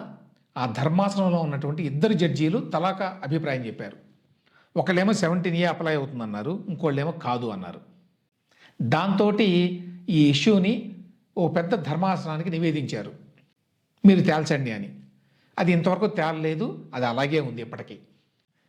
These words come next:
చంద్రబాబు నాయుడు గారి మీద పెట్టిన ఈ స్కిల్ కేసు already ఇప్పుడు క్లోజ్ అయింది, కానీ ఆ సెవెంటీన్ ఏ ఇష్యూ మాత్రం ఇప్పటికీ సుప్రీంకోర్టులో పెండింగ్లో ఉన్నది. అదొక పాయింట్. అయితే దానికంటే ఇంపార్టెంట్ ఏమిటంటే,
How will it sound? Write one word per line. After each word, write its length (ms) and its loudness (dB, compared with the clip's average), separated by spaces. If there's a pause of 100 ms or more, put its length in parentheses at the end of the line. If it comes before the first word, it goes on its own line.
(280)
చంద్రబాబు 460 2
నాయుడు 200 2
గారి 160 -2
మీద 240 -2
పెట్టిన 280 -2
ఈ 220 -4
స్కిల్ 640 -4
కేసు 720 0 (120)
already 380 2 (480)
ఇప్పుడు 200 2
క్లోజ్ 320 4
అయింది, 640 -4 (680)
కానీ 140 2
ఆ 80 0
సెవెంటీన్ 500 0
ఏ 140 2
ఇష్యూ 300 0
మాత్రం 340 -4
ఇప్పటికీ 540 -4
సుప్రీంకోర్టులో 760 -2
పెండింగ్లో 520 -2
ఉన్నది. 300 -6 (1000)
అదొక 320 2
పాయింట్. 320 -4 (1000)
అయితే 640 2
దానికంటే 480 2
ఇంపార్టెంట్ 440 0
ఏమిటంటే, 400 -2